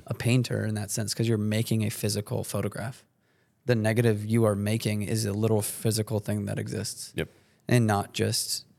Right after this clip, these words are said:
Speaker 1: data.
Speaker 2: Yep. Sweet. Uh, at X S E X E S S E, just said studio tour. And hey, we have that now. It's
Speaker 1: Oh,
Speaker 2: on
Speaker 1: yeah.
Speaker 2: Eric's YouTube channel. We will link it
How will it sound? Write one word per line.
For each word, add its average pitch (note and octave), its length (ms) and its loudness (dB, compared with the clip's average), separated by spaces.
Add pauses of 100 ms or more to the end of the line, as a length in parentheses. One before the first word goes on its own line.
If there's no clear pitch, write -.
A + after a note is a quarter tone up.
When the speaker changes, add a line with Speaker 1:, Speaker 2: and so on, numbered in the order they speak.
Speaker 1:
data. - 360 -4 (180)
Speaker 2:
Yep. - 200 -2 (1040)
Sweet. F2+ 400 2 (460)
Uh, G2 200 6
at A#2 320 2
X G#2+ 260 2
S F2+ 340 2
E A2 160 0
X F2+ 360 -2
E B2 320 0
S G#2+ 260 2
S G2+ 320 0
E, F2 320 -4 (920)
just - 200 4
said G#2 140 0
studio C3 320 0
tour. - 320 -4 (200)
And F#2 120 2
hey, C#3+ 240 4
we F#2+ 140 4
have A2+ 220 6
that C#2 120 4
now. D2 220 -2
It's F2 120 0
Speaker 1:
Oh, F2+ 60 8
Speaker 2:
on F2+ 60 6
Speaker 1:
yeah. - 80 6
Speaker 2:
Eric's - 220 4
YouTube G#2+ 240 2
channel. B2 340 4
We G2 160 0
will F#2+ 180 0
link F#2+ 260 2
it F#2+ 220 0